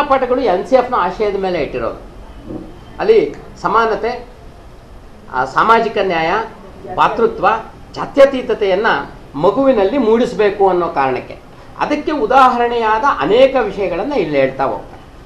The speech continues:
ಅಂಥದ್ದೇ ಪಾಠಗಳನ್ನ ಸೇರಿಸಿದ್ದಾರೆ. ಧರ್ಮ ಸಮದೃಷ್ಟಿನೂ ಅಂಥದ್ದೊಂದು. ಇಲ್ಲಿ ಈ ವೈಷ್ಣವರು ಮತ್ತು ಜೈನರ ನಡುವೆ ಆದಂಥ ಒಂದು ಜಾತೀಯ ಸಂಘರ್ಷವನ್ನ,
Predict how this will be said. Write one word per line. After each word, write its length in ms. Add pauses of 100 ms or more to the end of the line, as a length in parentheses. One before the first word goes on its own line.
(240)
ಅಂಥದ್ದೇ 360
ಪಾಠಗಳನ್ನ 500
ಸೇರಿಸಿದ್ದಾರೆ. 760 (400)
ಧರ್ಮ 180
ಸಮದೃಷ್ಟಿನೂ 840 (160)
ಅಂಥದ್ದೊಂದು. 520 (840)
ಇಲ್ಲಿ 380 (1700)
ಈ 420 (1120)
ವೈಷ್ಣವರು 640
ಮತ್ತು 340 (1120)
ಜೈನರ 520
ನಡುವೆ 320 (1040)
ಆದಂಥ 460
ಒಂದು 560 (580)
ಜಾತೀಯ 580
ಸಂಘರ್ಷವನ್ನ, 760